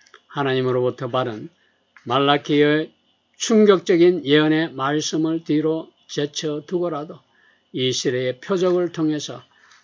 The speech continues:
하나님이 문고리에 손을 얹어놓고 있음을 신실한 성도들은 다 느끼고 체험하고 있습니다. 우리가 말라기나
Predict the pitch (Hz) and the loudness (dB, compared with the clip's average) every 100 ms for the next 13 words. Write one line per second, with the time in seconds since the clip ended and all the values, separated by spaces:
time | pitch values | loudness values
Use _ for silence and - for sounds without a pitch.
0 | _ - 147 135 135 131 110 139 165 _ | _ -6 -2 0 0 -2 -2 -4 -6 _
1 | _ _ _ _ _ _ _ _ - _ | _ _ _ _ _ _ _ _ -20 _
2 | 120 135 135 143 131 131 127 - 139 131 | -2 -2 2 2 2 2 0 -4 -2 -2
3 | 143 139 139 135 131 120 131 131 - 135 | -2 -2 -2 -2 -4 -6 -6 -6 -6 -6
4 | 117 151 214 _ _ _ _ _ - - | -6 -8 -10 _ _ _ _ _ -6 0
5 | 190 190 180 170 175 202 220 - 160 165 | 0 2 2 2 2 0 -4 -4 -2 0
6 | 160 156 147 165 - 156 156 170 208 220 | 0 -2 -4 -8 -12 -12 -6 0 2 0
7 | 233 _ _ _ _ 143 147 - 156 147 | -2 _ _ _ _ -2 0 2 2 2
8 | 127 151 - - - 170 156 143 143 143 | -2 -6 -10 -10 -6 -4 -2 -2 -2 -6
9 | 123 135 139 139 - _ _ _ 175 214 | -8 -12 -14 -14 -20 _ _ _ -18 -18
10 | _ _ _ _ _ _ _ _ _ _ | _ _ _ _ _ _ _ _ _ _
11 | _ _ _ _ _ _ - 135 131 127 | _ _ _ _ _ _ 0 2 4 2
12 | 131 143 120 127 131 131 131 131 139 151 | 0 -2 -2 0 0 0 -2 -4 -4 -2
13 | 127 117 147 | -2 -4 -6